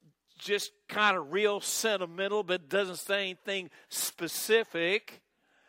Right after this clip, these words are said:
And he walks into the house, comes home a little early, walks in the front door and says, "Surprise!"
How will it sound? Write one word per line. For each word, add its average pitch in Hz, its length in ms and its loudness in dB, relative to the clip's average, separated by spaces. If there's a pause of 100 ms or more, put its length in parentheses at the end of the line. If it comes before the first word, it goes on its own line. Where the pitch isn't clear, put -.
(1080)
And 196 600 4 (1200)
he 202 220 -4
walks 196 560 4
into 254 260 -4
the 233 140 2
house, 165 520 2
comes 196 320 -6
home 202 280 -2
a 202 40 -4
little 220 440 0
early, 175 460 2
walks 165 360 0
in 202 160 -4
the 208 80 -10
front 214 400 -2
door 170 260 2
and 170 140 -6
says, 165 260 2 (220)
"Surprise!" 370 1120 12